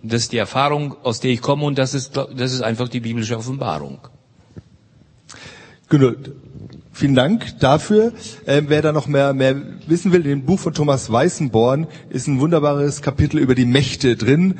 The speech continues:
Speaker 2: ähm, sehr zu empfehlen zu diesem Thema. Gibt es weitere Fragen zu, was ist zuerst? Neues Thema.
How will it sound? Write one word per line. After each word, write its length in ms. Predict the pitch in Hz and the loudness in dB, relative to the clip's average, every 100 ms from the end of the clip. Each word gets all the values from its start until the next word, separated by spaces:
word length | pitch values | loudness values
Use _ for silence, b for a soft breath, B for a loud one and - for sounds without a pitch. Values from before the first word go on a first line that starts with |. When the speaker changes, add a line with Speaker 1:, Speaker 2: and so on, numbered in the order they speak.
| B B B | B B B
Speaker 2:
ähm, 440 | 127 131 131 131 117 | 0 2 2 0 0
sehr 200 | 131 135 | -2 0
zu 120 | 143 | -2
empfehlen 440 | 123 - 120 123 | -2 0 2 2
zu 120 | 120 | -2
diesem 240 | 113 110 107 | -2 -2 2
Thema. 420 | 127 127 85 - B B B B B B B - _ - | 4 6 4 0 B B B B B B B -20 _ -4
Gibt 240 | 156 165 | -2 2
es 440 | 160 - - - - - _ - | 0 0 -10 -14 -16 -20 _ 0
weitere 280 | 131 170 180 | 2 4 0
Fragen 480 | - 165 175 175 | 2 0 0 -6
zu, 440 | - 156 151 151 - - - - _ _ _ - | -2 2 4 4 0 -12 -20 -20 _ _ _ -14
was 160 | - - | -14 -14
ist 220 | - - | -18 -12
zuerst? 380 | - 57 131 - B B B B B B B B B B B B B - - - _ _ _ _ _ - - _ _ _ _ _ _ - - | -10 -8 -10 -14 B B B B B B B B B B B B B -20 -20 -20 _ _ _ _ _ -20 -20 _ _ _ _ _ _ -20 -8
Neues 240 | 131 135 - | -2 -2 0
Thema. 300 | 104 95 | -4 -4